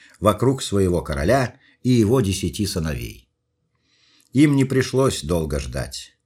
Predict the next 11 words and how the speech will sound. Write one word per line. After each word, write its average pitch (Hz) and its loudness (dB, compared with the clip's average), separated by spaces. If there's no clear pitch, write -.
Не 87 -2
прошло 98 0
и 98 4
четверти 80 -4
часа, 107 -2
как 107 -2
справа 127 2
и 85 -2
слева 90 0
от 69 -8
франков 120 0